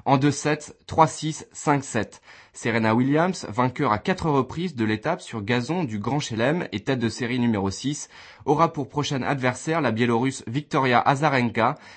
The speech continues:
tête de série numéro deux et ancienne numéro un mondiale, ou l'Autrichienne Tamira Pasek. Enfin, le joueur de badminton, Petr Koukal, sera le porte-drapeau de la délégation tchèque aux Jeux Olympiques de Londres, le vingt-sept juillet.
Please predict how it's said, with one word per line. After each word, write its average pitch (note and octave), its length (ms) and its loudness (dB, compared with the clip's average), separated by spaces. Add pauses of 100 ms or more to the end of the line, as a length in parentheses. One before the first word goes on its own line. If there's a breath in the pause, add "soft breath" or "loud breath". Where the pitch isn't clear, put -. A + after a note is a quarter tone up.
(160 loud breath)
tête C#3+ 140 2
de C3 80 4
série A#2+ 300 -2
numéro G#2 320 0
deux B2+ 360 2
et A2+ 120 2
ancienne A#2+ 360 0
numéro C3+ 360 4
un A#2+ 220 4
mondiale, A#2+ 640 2
ou B2+ 120 0
l'Autrichienne B2 720 -2
Tamira B2 500 4 (260 loud breath)
Pasek. - 640 0 (680 soft breath)
Enfin, D3+ 520 4
le C3 180 2
joueur C#3 400 2
de A#2 160 0
badminton, B2+ 800 2
Petr B2+ 420 -6
Koukal, D3 640 0 (320 loud breath)
sera E3+ 260 2
le C#3 160 6
porte-drapeau C#3 680 0
de D3+ 100 -2
la A#2 80 -2
délégation A2+ 640 -2
tchèque D3 380 -6
aux G#2+ 100 0
Jeux A#2+ 220 -4
Olympiques A2+ 360 -2
de C3+ 100 0
Londres, A#2+ 380 0
le F#2 120 -4
vingt-sept C3+ 340 0
juillet. A#2 400 -2